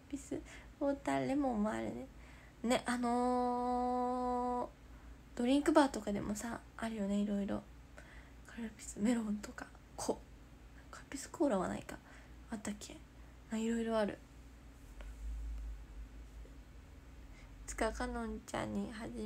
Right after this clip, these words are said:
めましてするんだ、東海に来い。初めまして？それは詐欺ってるということですか？初めましてじゃないですよ。はい。おはよ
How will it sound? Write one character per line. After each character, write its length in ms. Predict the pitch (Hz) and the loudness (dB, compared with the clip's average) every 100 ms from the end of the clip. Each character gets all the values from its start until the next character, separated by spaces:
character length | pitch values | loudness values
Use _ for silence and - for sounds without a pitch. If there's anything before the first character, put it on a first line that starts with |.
| 220 | -4
め 200 | 220 220 285 - - - - | -4 -6 -8 -12 -14 -14 -4
ま 100 | 214 | -2
し 140 | 220 - - | -2 -6 -6
て 140 | 196 | -4
す 160 | 208 - | -4 -2
る 180 | 202 208 | 2 2
ん 60 | 196 | 2
だ、 120 | - - | -4 -4
東 180 | 220 208 - | -4 -6 -6
海 120 | 220 | -8
に 120 | 220 240 | -8 -10
来 120 | - | -10
い。 40 | - - - - - - | -12 -12 -18 -18 -16 -6
初 80 | - 185 | -2 0
め 140 | 220 | 2
ま 180 | 233 254 | 6 8
し 100 | 285 | 8
て？ 140 | - - 240 285 - | 4 -2 -2 -4 -10
そ 160 | - - | -8 4
れ 60 | 208 | 6
は 80 | |
詐 180 | 220 208 | 6 4
欺 140 | 240 294 | 6 4
っ 20 | |
て 100 | - | 4
る 100 | 202 | 4
と 80 | - | 4
い 60 | |
う 60 | - | 0
こ 100 | - | 0
と 100 | - | -2
で 80 | 76 | -2
す 100 | - | -2
か？ 280 | - - 196 - - - - 294 294 - - - - - - - - - - - - | 4 6 6 -2 -16 -16 -8 -6 -6 -8 -14 -16 -18 -20 -18 -18 -18 -18 -18 -14 -4
初 140 | 220 | 2
め 100 | 254 | 8
ま 100 | 269 | 8
し 60 | 285 | 6
て 60 | - | 2
じ 60 | 202 | 4
ゃ 40 | |
な 140 | 233 | 6
い 20 | 233 | 6
で 60 | |
す 160 | 202 - | 2 0
よ。 220 | 233 269 - - - - - - - | 0 0 -4 -16 -16 -16 -16 -16 -10
は 120 | 233 | -6
い。 100 | 208 - - - - | -6 -8 -14 -16 -8
お 60 | - | -4
は 240 | 208 208 | 4 8
よ 720 | 208 240 320 311 262 220 - | 10 12 12 12 12 12 4